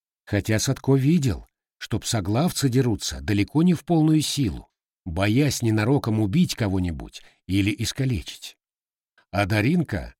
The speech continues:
единственная из подавальщиц, кто не спрятался в поварне, когда началась потасовка, с визгом вскочила на стол и обрушила оттуда пустой поднос на макушку Верзиле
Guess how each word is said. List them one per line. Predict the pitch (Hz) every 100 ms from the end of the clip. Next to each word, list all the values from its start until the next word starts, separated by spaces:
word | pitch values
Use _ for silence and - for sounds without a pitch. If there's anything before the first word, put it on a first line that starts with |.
| -
единственная | 80 147 175 151 - 131 113 110
из | 101
подавальщиц, | - 120 117 165 131 - - - - _ _
кто | - 135
не | 143
спрятался | - 180 147 - 98 -
в | 101
поварне, | - 110 170 139 92 - _ _ _
когда | - 104 110
началась | 113 107 123 113
потасовка, | - 113 143 104 - - _ _ _ _
с | - -
визгом | 135 190 110 92 104
вскочила | 98 - 123 - 139
на | 107 110
стол | - 196 151 65 _ _ _ -
и | 98
обрушила | 117 143 190 - 139
оттуда | 127 127 - - 151
пустой | 139 147 - 156
поднос | - 160 135 175 143 -
на | 104
макушку | 110 117 139 - 113
Верзиле | 117 107 90 180 117 85